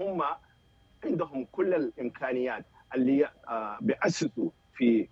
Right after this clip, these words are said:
وضع، آه، حل المشكلة بتاع دارفور أو تنفيذ اتفاق، اتفاق السلام في جوبا،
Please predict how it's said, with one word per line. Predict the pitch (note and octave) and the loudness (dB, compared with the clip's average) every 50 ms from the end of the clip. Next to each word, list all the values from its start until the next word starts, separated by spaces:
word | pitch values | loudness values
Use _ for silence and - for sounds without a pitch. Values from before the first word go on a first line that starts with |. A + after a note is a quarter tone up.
| - _ - | -8 _ 0
وضع، | C3 D#3 D3 A#2 A#2+ - _ _ _ _ _ _ - | 2 2 2 2 0 -4 _ _ _ _ _ _ -10
آه، | - G#2 G2+ G2 F#2+ - - - - - - - - - | -6 -4 -4 -4 -4 -8 -10 -16 -20 -20 -20 -20 -20 -18
حل | - - - - - E4 D#4 G3 | -14 -6 0 2 4 4 4 4
المشكلة | B2+ A#2 A#2 B2+ A#2+ - - A2 G2+ | 2 2 2 2 0 2 0 0 0
بتاع | F#2+ F#2 - G2 | -2 -4 -4 -4
دارفور | G#2 G2+ G#2 G#2 G#2 - C#3 - | -2 -2 -2 -2 0 0 0 2
أو | D3 C#3+ C#3+ C3+ - - - _ - | 2 2 2 0 -2 -6 -6 _ 0
تنفيذ | D3 C#3+ C3+ - E3 E3 D#3+ E3 | 0 2 2 4 4 4 4 4
اتفاق، | - - B2+ G2 A2 A2 - - - - | 2 0 -2 -2 -2 -4 -6 -8 -12 -10
اتفاق | G#2+ - A#2 G#2 A2 G#2+ G#2+ - - - | -4 -2 -2 0 0 -2 -2 -4 -8 -14
السلام | - - - - B2+ C3+ C#3 D3 | -16 -8 -4 0 2 2 2 2
في | C#3 - A#2+ | 2 2 4
جوبا، | B2 D#3 D#3 F#3+ - | 4 4 4 2 0